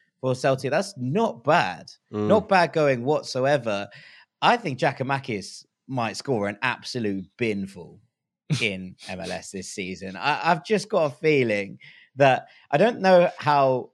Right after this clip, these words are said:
Speaker 1: cohesive this Atlanta side is. And, and that's something to, to be wary of. I think you look at some of the games they've played in recently, and there's a lot of sort of four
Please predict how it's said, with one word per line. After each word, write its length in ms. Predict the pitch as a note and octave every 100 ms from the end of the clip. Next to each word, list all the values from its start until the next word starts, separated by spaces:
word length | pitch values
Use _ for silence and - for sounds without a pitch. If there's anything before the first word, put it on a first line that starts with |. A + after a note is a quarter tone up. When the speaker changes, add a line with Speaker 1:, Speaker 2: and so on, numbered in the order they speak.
| _ _ _
Speaker 1:
cohesive 720 | - D3 C3+ C#3 B2+ - G2 F#2
this 200 | G2+ G2 - _ _ _ _ A2+
Atlanta 500 | A2 A2+ G#2 G2 G2+
side 460 | - G#2+ F#2+ F2+ E2+
is. 480 | D#2+ A1+ F#2+ - _ G2+ A2+
And, 280 | A2+ A#2
and 220 | A#2 A#2+ A#2+
that's 180 | C3
something 240 | C#3+ C3+ B2
to, 140 | C3+ A2
to 120 | C3
be 140 | B2
wary 360 | A2+ G#2 G2 F#2+
of. 140 | G2
I 60 | G2+
think 300 | A#2+ A2+ - - -
you 120 | A#2
look 180 | B2+ C3+
at 100 | B2
some 180 | C#3+ B2
of 220 | A2+ -
the 60 | A#2
games 320 | B2+ B2 A#2
they've 180 | A#2 A#2
played 220 | A2+ G#2+
in 140 | G#2
recently, 500 | G2+ G#2 - G2+ G#2
and 100 | G#2+
there's 120 | A2+
a 60 | A#2+
lot 100 | B2+
of 100 | A2+
sort 200 | - G2
of 60 | -
four 240 | B2 A2+